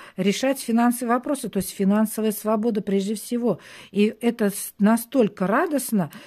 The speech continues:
и, но ведь вы же хорошо поработали для, и, может, и не один год, а мно-, несколько лет показывались и проявляли себя в лидерских качествах, и вот это результат того, что вы добиваетесь,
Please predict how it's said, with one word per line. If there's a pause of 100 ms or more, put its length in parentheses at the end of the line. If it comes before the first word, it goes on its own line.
(160)
и, (240)
но
ведь
вы
же
хорошо
поработали
для, (240)
и,
может,
и
не
один
год,
а
мно-, (280)
несколько
лет (380)
показывались
и
проявляли (220)
себя
в
лидерских
качествах, (100)
и
вот
это
результат
того,
что
вы (340)
добиваетесь,